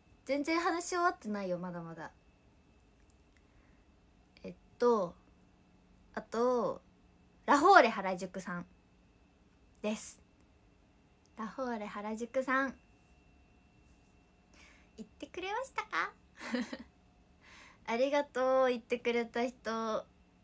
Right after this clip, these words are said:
結構ね、こう、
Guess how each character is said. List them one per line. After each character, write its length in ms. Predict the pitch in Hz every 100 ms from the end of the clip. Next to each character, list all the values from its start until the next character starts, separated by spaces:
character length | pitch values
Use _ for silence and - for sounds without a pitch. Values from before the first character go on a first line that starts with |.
| - _ - - - - - - - - - - - - _ -
結 180 | 262
構 200 | - 240
ね、 380 | 226 226 233 240 -
こ 440 | 220 208 208
う、 40 | 196